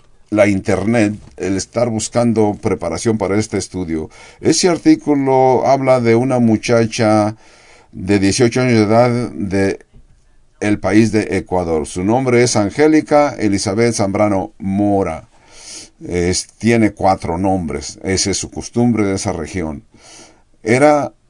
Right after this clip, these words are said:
de dieciocho años de edad. De acuerdo a ese artículo, ella dice que estuvo muerta por veintitrés horas y durante esta experiencia se encontró con Jesús, lo cual Jesús la llevó al cielo para que ella pudiera ver el cielo.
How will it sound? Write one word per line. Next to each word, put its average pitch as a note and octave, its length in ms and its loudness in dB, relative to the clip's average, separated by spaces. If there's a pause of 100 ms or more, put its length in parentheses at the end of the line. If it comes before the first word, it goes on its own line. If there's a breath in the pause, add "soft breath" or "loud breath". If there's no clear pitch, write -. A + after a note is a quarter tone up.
(440)
de A2 180 2
dieciocho C#3 640 0
años B2+ 220 -4
de A2 80 -2
edad. G2+ 260 -2
De F#2+ 100 -2
acuerdo E3+ 360 -2
a - 20 2
ese E3+ 160 -2
artículo, A2+ 540 0
ella A2 320 2
dice G#2+ 440 -2
que F2 300 -4 (300)
estuvo C#3 420 0
muerta B2+ 440 -2
por G#2 240 -2
veintitrés G2 880 0
horas A2 680 -4
y E3 420 6 (880)
durante G#2 720 0
esta G#2 420 -2
experiencia G2 960 -4 (380 soft breath)
se - 180 0
encontró F#2+ 540 0
con G2+ 240 0
Jesús, - 840 -8 (520 loud breath)
lo G2 180 0
cual C3 260 0
Jesús D3 440 4
la D3 100 2
llevó A2 300 2
al G2+ 80 0
cielo C3 500 2
para F2+ 240 -2
que G2+ 120 0
ella G2 120 0
pudiera F#2+ 300 -2
ver F#2 140 -2
el D2+ 80 -8
cielo. G#2+ 500 -2